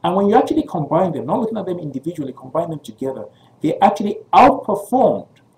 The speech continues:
any of our single traditional predictors, whether it was hypertension, whether it was cholesterol, whether it was diabetes.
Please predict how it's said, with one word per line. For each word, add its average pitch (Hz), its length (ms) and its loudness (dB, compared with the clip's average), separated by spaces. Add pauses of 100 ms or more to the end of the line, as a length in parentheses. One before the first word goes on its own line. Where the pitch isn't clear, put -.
(280)
any 240 400 4
of 185 160 4
our 156 180 2
single 220 580 -4
traditional 160 480 -6
predictors, 131 460 -12
whether 127 160 -8
it 123 40 -8
was 117 120 -12
hypertension, 196 760 -2
whether 139 180 -10
it - 40 -12
was - 140 -16
cholesterol, 170 680 -4
whether 113 140 -8
it 107 40 -10
was 104 140 -12
diabetes. 190 760 -2